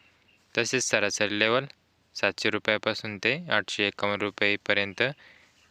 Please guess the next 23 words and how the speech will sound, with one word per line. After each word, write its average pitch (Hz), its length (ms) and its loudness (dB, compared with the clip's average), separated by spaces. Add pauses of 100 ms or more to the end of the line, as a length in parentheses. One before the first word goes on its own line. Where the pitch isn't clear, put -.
(240)
गोलटीची 110 500 -2
सरासरी 98 500 0
लेवल 95 200 0
होती. 95 300 -2 (1300)
तर 110 100 0
सरासरी 104 520 0
लेवल 120 320 2
सातशे - 500 -2
ते 143 360 -4
साडेसातशे, 101 800 -2 (720)
आठशे, 120 460 0 (120)
आठशे 104 320 0
एकावन्न 101 300 2
रुपयापर्यंत 98 640 0 (680)
गोलटीची 101 460 -4
सरासरी 95 460 -2
लेवल 92 200 -2
होती. 90 220 -8 (640)
आणि 110 100 -2
जी 120 120 2
सुपर 107 340 0
गोलटी 107 340 2
ती 127 220 0